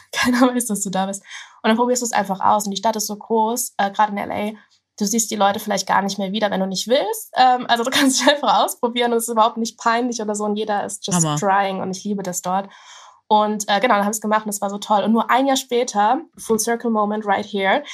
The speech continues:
Speaker 1: ähm, war, oder weniger als ein Jahr später, dann im Juni zweitausendneunzehn hab ich Ferdos, mit der ich auch die Serie geschrieben hab, in New York besucht, weil sie ein Jahr dort gelebt hat. Und wir haben zusammen auch so einen Kurs gemacht und haben halt einfach, also man kann auch viele Kurse machen in jeder Stadt, in der es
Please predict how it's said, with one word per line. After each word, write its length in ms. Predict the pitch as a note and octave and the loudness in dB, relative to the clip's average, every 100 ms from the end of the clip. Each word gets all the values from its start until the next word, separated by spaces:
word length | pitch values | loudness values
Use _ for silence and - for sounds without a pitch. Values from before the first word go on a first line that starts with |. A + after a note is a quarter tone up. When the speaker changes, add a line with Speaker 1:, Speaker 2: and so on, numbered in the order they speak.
| - - - | -16 -18 0
Speaker 1:
ähm, 420 | G#3+ G#3+ G#3+ A3 - | 2 2 2 -4 -6
war, 360 | G#3 G3+ G3+ G3+ | 2 4 4 2
oder 160 | G3+ | 0
weniger 240 | G3 A#3+ A3 | 0 0 0
als 120 | F#3 | -2
ein 140 | - | -4
Jahr 80 | G3 | -4
später, 320 | F#3+ G3+ G#3 | -4 -4 -2
dann 160 | G3+ G3 | 0 -2
im 100 | F#3+ | -2
Juni 400 | F#3 A#3 B3+ B3 | -2 -2 -2 -2
zweitausendneunzehn 720 | - G#3 G3 G3+ G3+ A3+ A3 | -2 -2 -2 -2 -2 -2 -2
hab 80 | G3 | -4
ich 140 | F#3+ - | -6 0
Ferdos, 440 | A3+ A3+ G3 G#3+ | 2 2 0 -2
mit 80 | G3 | -4
der 60 | |
ich 100 | F#3+ | -8
auch 40 | F#3+ | -10
die 80 | - | -6
Serie 260 | F#3 F#3+ | -4 -2
geschrieben 420 | F3+ - F3+ F#3+ | -2 -4 -2 0
hab, 180 | F#3+ G3+ | 0 0
in 80 | G3+ | -2
New 80 | F#3+ | -2
York 300 | G3 A3+ B3+ | 2 2 2
besucht, 280 | A#3 C4+ C#4+ | -4 -4 -2
weil 120 | G3 | -4
sie 100 | - | -2
ein 140 | G3 | -2
Jahr 80 | G3 | -2
dort 160 | F#3+ F#3 | -6 -6
gelebt 340 | F#3+ B3+ - | -6 -6 -2
hat. 220 | A3+ A#3 - - - - | -4 -4 -14 -20 -20 -4
Und 120 | G#3+ | 2
wir 100 | G#3 | 4
haben 160 | G#3 G#3+ | 4 2
zusammen 540 | G3+ F#3+ G3 G#3 G3+ | -2 0 2 0 -2
auch 320 | G3+ G3 G3+ - _ _ | 0 0 0 -8 _ _
so 140 | - | -2
einen 80 | G#3 | 0
Kurs 300 | G#3+ D#4 D#4 | 2 2 2
gemacht 420 | B3+ A#3+ A3+ A3 | 0 2 2 2
und 140 | G#3+ G#3 | 0 -2
haben 120 | G#3 | 0
halt 80 | G3+ | 0
einfach, 180 | G#3 G3+ | -2 -2
also 140 | G3 | -2
man 100 | G3+ | -4
kann 100 | G3+ | -4
auch 60 | G#3 | -6
viele 260 | - G3+ G3 | -4 -8 -8
Kurse 300 | - G#3 G3+ | -4 -2 -2
machen 240 | F#3 F#3+ | -2 -4
in 140 | G3 | -6
jeder 180 | G3 F#3+ | -6 -4
Stadt, 220 | F#3 F3+ F#3+ | -2 -2 -4
in 60 | |
der 80 | F#3 | -6
es 160 | - | -8